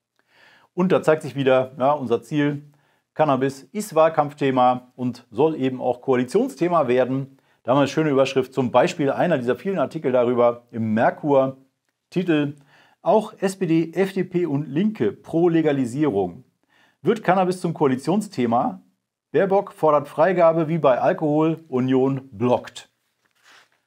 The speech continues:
Also jetzt schon nicht mehr nur die Rede in Medien von Wahlkampfthema, sondern auch von Koalitionsthema. Sehr schön.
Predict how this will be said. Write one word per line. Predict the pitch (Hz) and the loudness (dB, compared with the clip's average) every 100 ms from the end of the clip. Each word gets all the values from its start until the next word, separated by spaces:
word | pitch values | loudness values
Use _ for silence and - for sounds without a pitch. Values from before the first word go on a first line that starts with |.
| _ | _
Also | 110 127 120 110 | 0 2 2 2
jetzt | 120 131 | 2 0
schon | 147 | -2
nicht | 151 | -2
mehr | 151 139 | 0 2
nur | 143 | 2
die | 131 | 0
Rede | 127 156 | 2 2
in | 139 | 2
Medien | 139 139 123 | 0 0 0
von | - 107 | -2 0
Wahlkampfthema, | 113 165 151 147 - 139 131 127 | 2 2 0 -2 -2 0 2 2
sondern | 120 117 | 0 0
auch | 110 - | -2 -4
von | 113 110 | -6 -4
Koalitionsthema. | 123 117 117 113 117 131 135 - 127 98 95 82 - _ | -2 -2 -2 -4 -2 -2 -4 -4 -4 -2 -4 -6 -10 _
Sehr | 98 104 107 107 | -8 -2 -2 -2
schön. | 165 104 | -2 -2